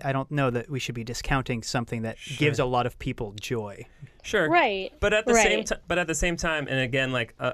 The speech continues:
Speaker 2: uh, I apologize for always coming in through the film avenue, but,
Speaker 3: <laughs>
Speaker 2: but film is more of my wheelhouse than, um, than
Speaker 3: Sure.
Speaker 2: literature is. But Hitchcock was wildly successful and hugely popular,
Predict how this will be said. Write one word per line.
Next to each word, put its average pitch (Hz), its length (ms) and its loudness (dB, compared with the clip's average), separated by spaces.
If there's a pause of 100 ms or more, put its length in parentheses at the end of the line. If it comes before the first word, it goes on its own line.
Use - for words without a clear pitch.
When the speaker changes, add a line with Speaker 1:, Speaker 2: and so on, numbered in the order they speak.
(100)
Speaker 2:
uh, 131 220 -2
I 139 60 2
apologize 123 600 2
for 113 160 -2
always 110 280 2
coming 117 240 -2
in 110 100 -4
through 113 160 -6
the 107 80 -2
film 113 320 -2
avenue, 107 400 0
but, 120 240 2 (120)
Speaker 3:
<laughs> 370 120 -4
Speaker 2:
but 113 340 -2
film 143 380 2
is 117 160 0
more 120 380 4
of 113 160 -2
my 117 280 2
wheelhouse 113 500 0
than, 107 360 -2
um, 101 560 -6
than 120 240 -2
Speaker 3:
Sure. 113 80 0
Speaker 2:
literature 135 360 4
is. 113 200 0 (380)
But 139 200 0 (540)
Hitchcock 180 540 0
was 107 180 -4
wildly 117 760 0 (140)
successful 117 720 -2
and 113 180 -6
hugely 175 480 0
popular, 107 720 -2